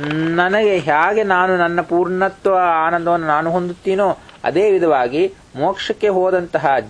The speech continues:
ಜೀವ ಕೂಡಾನು ತನ್ನ ತಾ-, ಸಾಧರ್ಮ್ಯವನ್ನು ಪಡ್ತಾನೆ. ಅಂದ್ರೆ ತಾನು ಮತ್ತು ಹುಟ್ಟುವುದಿಲ್ಲ, ಸಾವು ಹುಟ್ಟುಗಳಿಲ್ಲದೆ ತನ್ನ ಸ್ವರೂಪಭೂತವಾದ ಆನಂದವನ್ನು ಹೊಂದುತ್ತಾ ಇರ್ತಾನೆ. ಅವನಿಗೆ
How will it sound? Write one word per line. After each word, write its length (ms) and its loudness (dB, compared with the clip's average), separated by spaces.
ಜೀವ 260 0
ಕೂಡಾನು 800 -2
ತನ್ನ 480 0
ತಾ-, 360 -2
ಸಾಧರ್ಮ್ಯವನ್ನು 680 0
ಪಡ್ತಾನೆ. 440 0
ಅಂದ್ರೆ 320 0
ತಾನು 420 0
ಮತ್ತು 340 0
ಹುಟ್ಟುವುದಿಲ್ಲ, 760 0
ಸಾವು 420 0
ಹುಟ್ಟುಗಳಿಲ್ಲದೆ 1000 0
ತನ್ನ 260 -2
ಸ್ವರೂಪಭೂತವಾದ 1040 0
ಆನಂದವನ್ನು 840 0
ಹೊಂದುತ್ತಾ 360 0
ಇರ್ತಾನೆ. 600 -2
ಅವನಿಗೆ 480 0